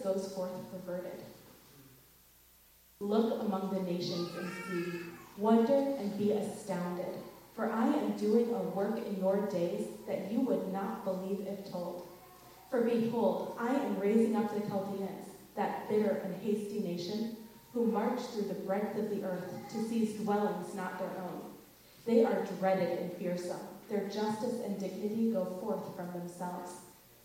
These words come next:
Their horses are swifter than leopards, more fierce than the evening wolves. Their horsemen press proudly on. Their horsemen come from afar.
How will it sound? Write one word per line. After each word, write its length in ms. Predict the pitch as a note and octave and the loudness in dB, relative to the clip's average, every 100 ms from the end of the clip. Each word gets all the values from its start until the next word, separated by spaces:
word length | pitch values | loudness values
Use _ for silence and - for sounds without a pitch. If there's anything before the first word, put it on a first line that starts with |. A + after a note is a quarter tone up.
| - | -4
Their 200 | A3+ A3+ - | 4 4 4
horses 480 | G3 F#3 - B3+ B3 | 0 0 0 0 0
are 160 | F#3+ | -2
swifter 540 | F3 - A#3 A3+ A3+ G#3 | -6 -6 0 2 2 0
than 180 | F#3+ E3+ | 0 0
leopards, 500 | E3+ - F#3 - - - - - - - | -2 -2 -4 -6 -10 -14 -18 -20 -20 -6
more 420 | G#3 A#3+ - - | 2 4 4 0
fierce 340 | A#3 A3+ - - | 0 0 0 -4
than 200 | F#3+ F3 | -6 -4
the 180 | - | -4
evening 380 | G3 G3 F3+ E3+ | -4 -4 -4 -4
wolves. 320 | E3+ F3 - E3+ - - - - | -4 -4 -6 -10 -14 -18 -20 -10
Their 140 | G#3 F3+ - | -6 -4 -4
horsemen 480 | G#3+ G#3+ - E3+ - | -2 -2 -4 -10 -10
press 220 | - F#3+ - - - | -8 -8 -8 -14 -6
proudly 420 | F#3+ F#3+ F#3 - - | -4 -4 -6 -8 -10
on. 260 | F3+ - - - - - - - | -10 -12 -14 -18 -20 -20 -20 -8
Their 220 | A3+ G#3 | -2 -2
horsemen 540 | B3+ C4 C4 C4+ B3+ B3+ | 0 0 0 0 0 -2
come 280 | A3+ A3+ A3 | -4 -2 -2
from 140 | G#3 | -2
afar. 440 | G3 - F3+ F3+ | -2 -2 -4 -4